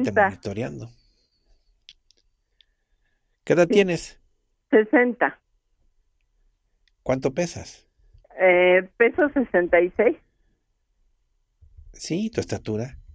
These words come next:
Speaker 1: Uno cincuenta y dos.
Speaker 2: Uno cincuenta y dos, bueno.
Speaker 1: Ajá.
Speaker 2: Bien, voy a tomar ya tu, voy a hacer tu fórmula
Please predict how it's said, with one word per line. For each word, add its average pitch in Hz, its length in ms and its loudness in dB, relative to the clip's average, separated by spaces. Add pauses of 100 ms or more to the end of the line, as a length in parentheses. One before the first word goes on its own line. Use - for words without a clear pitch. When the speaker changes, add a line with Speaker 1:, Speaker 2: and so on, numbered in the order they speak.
(240)
Speaker 1:
Uno 254 340 4
cincuenta 180 520 2
y 180 80 4
dos. 202 180 2 (1600)
Speaker 2:
Uno 139 180 -6
cincuenta 101 580 -10
y 92 60 -10
dos, 127 300 -6
bueno. - 340 -12 (340)
Speaker 1:
Ajá. 214 380 -4 (500)
Speaker 2:
Bien, 202 240 -6
voy 131 160 -10
a 190 100 -12
tomar 92 320 -14 (380)
ya 90 240 -12
tu, 98 460 -14
voy 110 140 -6
a 123 40 0
hacer 147 180 -4
tu 107 120 -4
fórmula 135 500 -10